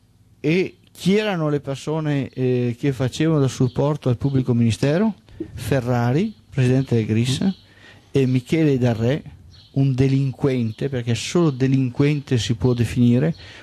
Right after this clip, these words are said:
un individuo che predicava il sequestro di persona per scopi religiosi. C'è un cattolico che predicava il sequestro di persona per fini religiosi. Cioè, si-, effettivamente uno che predica, chiaramente non può essere imputato finché non li mette in atto.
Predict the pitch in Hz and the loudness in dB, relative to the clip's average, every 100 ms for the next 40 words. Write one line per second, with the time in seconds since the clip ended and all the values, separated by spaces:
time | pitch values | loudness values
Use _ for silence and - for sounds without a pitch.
0 | - 131 143 139 143 180 151 - 135 - | -2 2 4 4 4 4 2 0 -2 0
1 | 135 131 - 151 170 156 127 - 127 - | 0 0 -2 -2 0 0 -2 -4 -6 -2
2 | 165 147 - 143 131 - 131 - - 127 | -2 -2 -2 -2 -2 -2 -2 -2 -2 0
3 | 135 156 156 - - 123 - 123 117 101 | 0 -2 -4 -4 -4 -4 -2 0 0 0
4 | - 131 113 117 - 139 160 165 143 135 | 0 0 0 -6 -2 -2 -2 -4 -8 -6
5 | 143 143 143 135 117 110 - 131 - 156 | -6 -6 -6 -4 -4 -4 -6 -6 -2 -2
6 | 175 - 135 127 120 117 - 131 139 180 | -2 -4 -4 -4 -4 -8 -2 -2 0 -2
7 | 143 135 135 131 127 127 107 98 - - | -6 -6 -2 0 2 2 0 -4 -8 -12
8 | - - - - - - - - - - | -12 -18 -20 -20 -20 -20 -20 -20 -10 -10
9 | _ _ _ - - - - - - - | _ _ _ -14 -6 -6 -8 -14 -6 0
10 | 147 180 208 185 143 196 160 123 143 - | 0 2 0 0 0 0 -2 -2 -4 -4
11 | 160 180 165 147 - - - 180 226 175 | -4 -2 0 -2 -6 -12 -4 -2 0 -2
12 | 131 170 180 156 127 143 185 170 123 135 | 0 -2 0 -2 -4 -4 -4 -4 -10 -8
13 | 135 147 131 131 131 131 131 113 - 98 | -6 -6 -4 -4 -2 -2 -2 -4 -6 -8